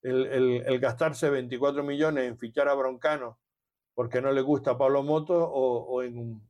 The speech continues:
usar un alto cargo de Moncloa como secretaria de, de personal de, de, de la mujer del presidente, de Begoña Gómez, o utilizar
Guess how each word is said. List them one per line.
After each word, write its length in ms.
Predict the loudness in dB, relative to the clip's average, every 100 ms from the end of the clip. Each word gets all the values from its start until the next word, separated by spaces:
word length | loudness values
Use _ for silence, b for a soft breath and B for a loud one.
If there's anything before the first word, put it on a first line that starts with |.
| _
usar 400 | -6 -2 0 2
un 220 | 0 -2
alto 260 | -4 -2 -2
cargo 260 | -2 0 0
de 100 | -2
Moncloa 600 | -8 -2 2 2 0 -10 _ _ _ _
como 240 | -4 -4
secretaria 720 | -2 -2 0 0 2 2 2 2
de, 360 | 0 -4 -6 -8 -10
de 560 | -6 -4 -4 -8 -12 -8
personal 520 | -4 -2 -2 0 0 2
de, 340 | 2 2 -2
de, 200 | -4 -2
de 120 | 0
la 100 | -2
mujer 260 | 0 0 2
del 120 | 0
presidente, 500 | -2 -2 0 0 0
de 60 | 0
Begoña 360 | 2 2 2
Gómez, 400 | 2 2 0 -2 -6 _ _
o 160 | 0 2
utilizar 680 | 2 0 -4 0 0 0 -4